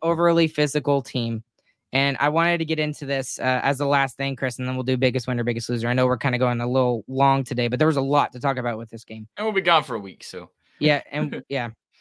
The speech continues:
Speaker 1: Although we, I do have, I do have one thing that I think we, we, we need to discuss, but, uh, maybe we'll discuss it live here in a moment. But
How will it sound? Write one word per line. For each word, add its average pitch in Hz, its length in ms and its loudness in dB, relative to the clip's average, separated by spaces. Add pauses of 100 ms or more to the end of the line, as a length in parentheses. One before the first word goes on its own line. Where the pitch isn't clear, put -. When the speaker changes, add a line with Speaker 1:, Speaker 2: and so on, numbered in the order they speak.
Speaker 1:
Although 175 220 4
we, 180 100 0
I 165 120 0
do 190 120 0
have, 170 380 0
I 156 60 -4
do 165 100 -4
have 143 140 -4
one 143 180 -6
thing 131 160 -6
that 120 200 -2
I 120 60 -2
think 120 240 -4
we, 117 340 -2 (220)
we, 127 220 0
we 131 80 2
need 127 140 0
to 120 60 -4
discuss, 113 400 -6
but, 113 360 -6
uh, 113 180 -4
maybe 135 220 2
we'll 131 100 0
discuss 120 320 -2
it 90 80 -8
live 113 220 -8
here 110 100 -8
in 110 80 -6
a 107 40 -4
moment. 107 340 -6
But 139 180 2